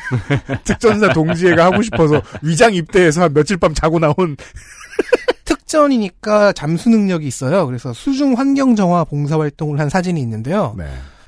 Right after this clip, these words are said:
Speaker 2: 어, 카페 가입은 실패했습니다.
Speaker 1: 네.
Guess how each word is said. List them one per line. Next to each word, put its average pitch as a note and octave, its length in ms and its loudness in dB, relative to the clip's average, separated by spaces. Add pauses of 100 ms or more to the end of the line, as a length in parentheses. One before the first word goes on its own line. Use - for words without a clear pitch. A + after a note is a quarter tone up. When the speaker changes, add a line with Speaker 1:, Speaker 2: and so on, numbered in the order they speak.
(100)
Speaker 2:
어, A#2+ 220 -12
카페 A3 460 0
가입은 C#3+ 680 -2
실패했습니다. D3 720 -6 (240)
Speaker 1:
네. E2+ 80 -6